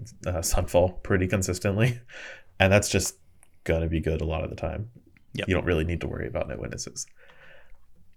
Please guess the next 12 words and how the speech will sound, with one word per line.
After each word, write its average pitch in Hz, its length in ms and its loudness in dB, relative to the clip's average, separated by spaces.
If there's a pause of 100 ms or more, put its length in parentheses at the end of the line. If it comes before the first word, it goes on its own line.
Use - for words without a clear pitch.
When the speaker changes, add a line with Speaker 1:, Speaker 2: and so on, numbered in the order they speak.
(120)
Speaker 1:
That 147 280 10
said, 95 540 8 (160)
for 90 240 2
non-standard, 92 1000 2 (480)
uh, 80 60 2 (120)
I'm 98 120 0
currently 127 380 4
playing 127 220 4
Depopulate 117 540 6
in 92 60 0
Lotus 107 240 2
Field, 78 320 -2